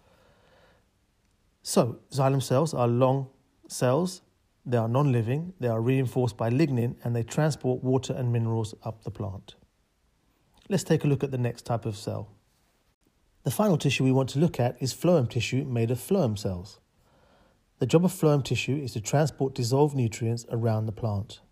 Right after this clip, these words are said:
That means both up and down the plant.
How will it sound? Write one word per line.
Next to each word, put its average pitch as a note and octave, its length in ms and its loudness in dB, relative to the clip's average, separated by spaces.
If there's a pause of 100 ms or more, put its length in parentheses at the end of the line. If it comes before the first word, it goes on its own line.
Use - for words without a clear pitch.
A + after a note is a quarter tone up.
(640)
That D#3+ 160 4
means B2+ 400 2 (420)
both B2 280 0
up D3+ 320 0
and C3+ 160 0
down A2+ 260 0
the A2 60 -4
plant. G#2 460 -4